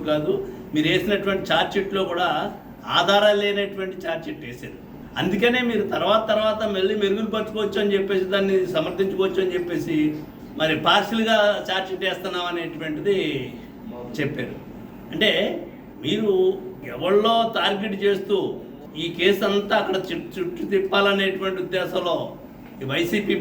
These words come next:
పార్టీని టార్గెట్ చేస్తూ మీ యొక్క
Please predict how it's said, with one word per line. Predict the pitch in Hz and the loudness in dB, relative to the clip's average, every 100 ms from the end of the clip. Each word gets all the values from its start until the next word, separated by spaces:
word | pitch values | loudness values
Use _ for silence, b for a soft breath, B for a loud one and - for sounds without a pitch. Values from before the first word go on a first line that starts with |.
| 185 | 2
పార్టీని | 180 - 185 185 160 139 135 - - - 147 | 0 0 0 0 0 -2 -4 -10 -16 -6 0
టార్గెట్ | 170 175 185 175 | 2 2 2 2
చేస్తూ | 170 - 175 95 - - - - - - | 0 0 0 0 -4 -10 -14 -16 -14 -4
మీ | 156 175 | 0 2
యొక్క | 175 | 2